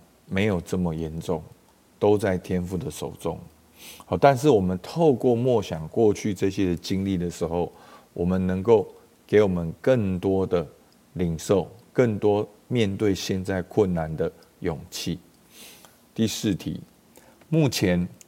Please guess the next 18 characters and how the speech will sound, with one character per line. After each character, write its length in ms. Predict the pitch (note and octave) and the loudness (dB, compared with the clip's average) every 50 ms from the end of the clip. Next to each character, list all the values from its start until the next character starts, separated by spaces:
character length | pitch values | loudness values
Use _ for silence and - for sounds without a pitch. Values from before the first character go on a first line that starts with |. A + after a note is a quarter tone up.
| _ - | _ -6
能 200 | G2+ G2 G#2+ C3 | -4 -2 -2 -2
支 240 | - - - E3+ E3+ | -4 -4 -2 -2 -2
持 240 | - - - A#2 G#2+ | -2 -2 -4 -4 -2
你 240 | G#2 F#2+ F2 E2 E2+ - | -2 -2 -4 -4 -6 -10
重 260 | - - F2+ F#2+ G#2+ | -6 -4 -4 -4 -4
新 300 | A2 - - B2+ C3 C3 | -4 -4 -4 -4 -4 -4
开 380 | B2+ - - B2 B2 B2 A#2+ A#2 | -6 -6 -6 -4 -2 -2 -2 -2
始 320 | - - - - E2+ D#2+ | -4 -6 -8 -8 -8 -8
的 200 | D2 - E2+ E2+ - - - | -6 -6 -8 -8 -8 -12 -12
精 280 | - A2 A2+ A#2 B2 | -6 -4 -4 -4 -4
神、 320 | A#2 - - F2 E2+ E2 E2 - - - - - - _ _ - | -4 -4 -4 -4 -4 -6 -10 -12 -18 -20 -20 -20 -20 _ _ -14
情 340 | - - - G2 F#2 G#2 G#2+ | -10 -6 -2 -2 0 0 2
感 200 | G#2+ F#2+ E2 D#2 E2 F2+ | 2 2 2 2 0 0
力 160 | G2+ G2 F2+ | 0 2 2
量 220 | F#2 F2+ E2+ E2 - | 2 0 0 -2 -4
是 160 | - - F#2 | -6 -6 -4
什 180 | - - - - | -4 -4 -8 -10
么？ 120 | - - | -12 -16